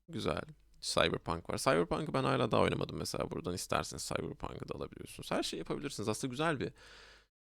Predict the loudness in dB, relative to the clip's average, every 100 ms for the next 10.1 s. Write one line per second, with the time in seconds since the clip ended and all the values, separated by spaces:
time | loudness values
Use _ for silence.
0 | -20 -4 0 2 2 -2 -4 -4 -4 -4
1 | -6 -6 -6 -8 -10 _ _ _ _ -20
2 | -20 -20 -20 -20 -10 -4 -2 -2 0 2
3 | 2 2 0 0 -2 -4 -12 -2 0 0
4 | -2 -2 0 -2 -4 -6 -2 4 6 6
5 | 6 4 2 6 6 8 6 4 2 2
6 | 0 -2 2 2 4 0 0 4 4 4
7 | 6 6 4 0 -2 -2 -4 -2 2 2
8 | 4 6 8 8 6 0 -4 0 2 4
9 | 4 2 2 0 0 -2 -6 -6 -6 -6
10 | -8